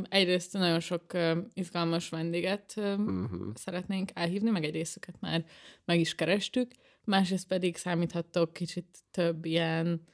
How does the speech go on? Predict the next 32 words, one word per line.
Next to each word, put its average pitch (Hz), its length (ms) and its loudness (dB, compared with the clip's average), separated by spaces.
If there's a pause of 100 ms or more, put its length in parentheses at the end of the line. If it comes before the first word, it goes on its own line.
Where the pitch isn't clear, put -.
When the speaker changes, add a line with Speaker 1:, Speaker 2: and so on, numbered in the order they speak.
(360)
Speaker 1:
aktuális - 1000 -6
agyalásra 165 680 -2
is 160 140 -4
tőlünk, 170 680 0
és - 200 -6
akkor 165 200 -4
azon 156 280 0
keresztül 160 420 -4
ilyen 151 160 2
általánosabb 156 600 -4
témák 156 560 -2 (420)
megnyitására, 156 800 0
vagy 160 120 0
hát 156 120 -2
ez 156 120 4
lenne 151 300 0
a, 156 100 -2 (440)
a 175 120 -2
koncepció, 170 600 -2
hogy 170 160 2
az 156 100 0
aktuális 156 480 -6
történéseket 165 580 -6
arra 151 200 -4
használjuk, 165 480 -4
hogy, 165 380 -4
hogy 170 220 -6
beszéljünk 165 640 -2
strukturális 160 540 -2
összefüggésekről, 190 1120 -2 (500)
jó 160 280 2
marxistákhoz 160 1400 -8